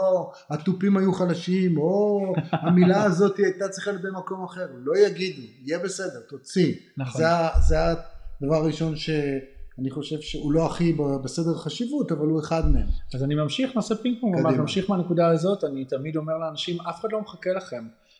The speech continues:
Speaker 2: צריך לשים קצת את האמת בפרצוף, כולם בטוחים שכל העולם עוצר נשימתו למשמע הסינגל הבא. לא,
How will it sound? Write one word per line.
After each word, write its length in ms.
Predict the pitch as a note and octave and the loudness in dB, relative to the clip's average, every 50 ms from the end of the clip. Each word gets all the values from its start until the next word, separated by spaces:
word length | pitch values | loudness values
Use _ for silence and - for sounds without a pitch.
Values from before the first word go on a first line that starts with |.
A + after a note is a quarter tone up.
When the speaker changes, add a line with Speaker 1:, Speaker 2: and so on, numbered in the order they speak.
| _ _ | _ _
Speaker 2:
צריך 240 | - F3 F#3 F3+ C4+ | -2 -2 0 0 0
לשים 260 | C4 C4 - C#4+ B3+ | -2 0 0 -2 -2
קצת 140 | - - B3+ C4 | -2 -2 -2 -2
את 120 | B3 B3+ G3 | -2 0 2
האמת 300 | E3+ D#3+ D#3 E3+ F3+ F#3 | 2 2 2 2 0 0
בפרצוף, 640 | G3+ G3 - E3+ D#3 D#3+ - G3 F#3 D#3 C3 - - | 0 0 0 -2 -2 0 0 2 2 2 0 -2 -4
כולם 240 | - C#3+ D3 D#3 E3 | -2 0 0 2 2
בטוחים 420 | F3 E3+ E3+ E3 - - F3 F3+ - | 0 -2 -4 -6 -4 -2 -2 -2 -2
שכל 400 | - C3 - - D3 E3 F3 E3 | -2 -4 -2 2 4 6 6 6
העולם 340 | D3+ D3+ D3 D3+ D#3 D3+ | 6 4 4 2 2 0
עוצר 260 | C#3 B2+ - - D3 D3+ | -2 -6 -6 -6 -6 -6
נשימתו 600 | D3+ - - - C3 B2 A#2 - - D#3+ D#3 D3+ C3+ | -6 -8 -10 -10 -10 -14 -14 -8 -4 -2 -2 -2 -2
למשמע 460 | B2 A#2+ A#2+ A#2 - - C#3 C3 B2 | -4 -6 -8 -10 -10 -8 -8 -8 -8
הסינגל 520 | B2 - - D#3+ E3 D#3+ D3 C#3 C3 B2 A#2+ - _ - - _ _ - | -10 -10 -6 -4 -2 0 0 -2 -2 -2 -6 -14 _ -20 -20 _ _ -4
הבא. 340 | C3+ B2 A2+ C#3 C#3 C3 A2+ - - - - - _ _ _ - | -2 0 2 2 2 2 2 -2 -10 -18 -20 -20 _ _ _ 2
לא, 180 | E3 A3 B3+ | 2 4 4